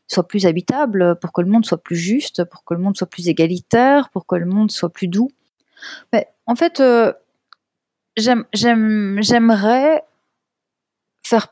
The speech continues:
si oui, si j'ai un message à faire passer, entre guillemets, à travers tes ondes, <laughs> c'est peut-être le fait que séparer les choses, euh, est un peu artificiel.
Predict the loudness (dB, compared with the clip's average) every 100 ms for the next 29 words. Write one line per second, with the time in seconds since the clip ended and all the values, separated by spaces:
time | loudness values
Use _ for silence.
0 | -10 -8 -4 -6 -4 -6 -4 -6 -2 0
1 | 2 2 2 2 0 -2 0 0 0 0
2 | 0 -2 -6 -4 0 0 0 -2 -2 0
3 | -2 0 2 2 2 2 0 -2 -2 0
4 | -2 -8 -8 -6 -8 -10 -14 -16 -20 -18
5 | -18 -2 -2 0 0 0 2 2 2 0
6 | 0 -2 0 2 2 2 2 0 0 -4
7 | _ _ -6 -2 0 0 0 2 2 2
8 | -2 _ _ _ _ 0 0 0 2 2
9 | 2 -2 -4 -2 2 2 0 -2 -2 -4
10 | -2 0 0 0 0 0 -6 -4 -4 -2
11 | -2 -4 -6